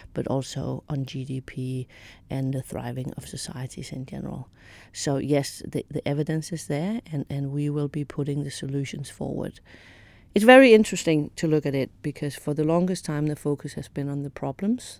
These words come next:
and women has been perceived as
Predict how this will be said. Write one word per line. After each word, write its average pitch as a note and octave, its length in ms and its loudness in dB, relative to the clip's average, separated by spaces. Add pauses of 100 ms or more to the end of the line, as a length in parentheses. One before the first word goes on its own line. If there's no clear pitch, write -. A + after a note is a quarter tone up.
(160)
and D3 180 -4
women C#3+ 300 0
has C#3+ 200 -10
been C#3 300 -4 (1200)
perceived D3+ 680 -2 (120)
as B2+ 640 -4